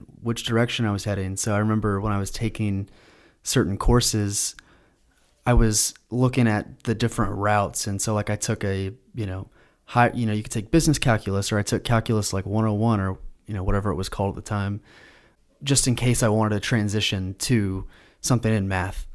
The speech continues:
or science or, you know, whatever it might be. That way I was still getting course credit for, for that. I was actually declared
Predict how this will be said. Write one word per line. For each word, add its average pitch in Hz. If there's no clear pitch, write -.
or 101
science 92
or, 101
you 104
know, 95
whatever 98
it 69
might 95
be. 101
That 95
way 101
I 98
was 98
still 101
getting 95
course -
credit 92
for, 104
for 113
that. 92
I 120
was 120
actually 127
declared 110